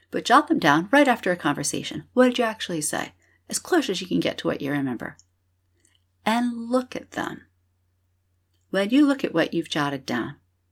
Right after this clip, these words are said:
I'm gonna ask you to think of these questions. What kind of room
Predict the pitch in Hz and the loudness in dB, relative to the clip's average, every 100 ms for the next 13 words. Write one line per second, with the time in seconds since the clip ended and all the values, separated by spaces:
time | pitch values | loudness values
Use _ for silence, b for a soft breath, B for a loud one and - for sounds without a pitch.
0 | _ - 175 214 208 202 - 143 - - | _ -2 0 0 -4 -2 -2 -4 -6 -6
1 | 131 131 _ _ _ _ - 214 - 180 | -6 -6 _ _ _ _ -8 -6 -4 -4
2 | 233 - 254 247 - - - - - - | -6 -2 0 0 -4 -6 -8 -10 -12 -12
3 | - _ _ _ _ _ _ _ _ _ | -16 _ _ _ _ _ _ _ _ _
4 | _ _ _ _ _ _ 226 254 - 269 | _ _ _ _ _ _ 2 2 2 2
5 | 262 240 - 160 156 165 175 | 2 -4 0 2 4 2 -2